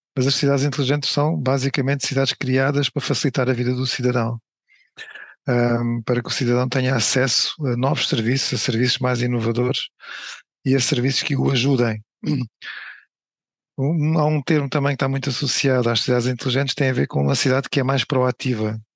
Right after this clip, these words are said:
Isto é, uma cidade que não espera que o cidadão ou que haja um problema, mas é uma cidade que consegue prever esse problema,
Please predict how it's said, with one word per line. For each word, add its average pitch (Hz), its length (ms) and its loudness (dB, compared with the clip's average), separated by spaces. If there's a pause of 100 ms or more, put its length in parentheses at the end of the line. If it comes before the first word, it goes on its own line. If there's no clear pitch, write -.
(280)
Isto - 220 -2
é, 117 100 4
uma 123 140 0
cidade 123 440 0
que 120 300 2 (640)
não 127 140 0
espera 127 400 2
que 113 100 -6
o - 20 -2
cidadão 117 640 2
ou 117 140 0
que - 140 -2
haja 123 240 2
um 117 100 -2
problema, 117 640 0 (260)
mas 123 120 0
é 131 60 4
uma 131 100 2
cidade 127 380 0
que - 60 -20
consegue 131 420 0
prever 131 400 2
esse 131 160 -2
problema, 127 600 -2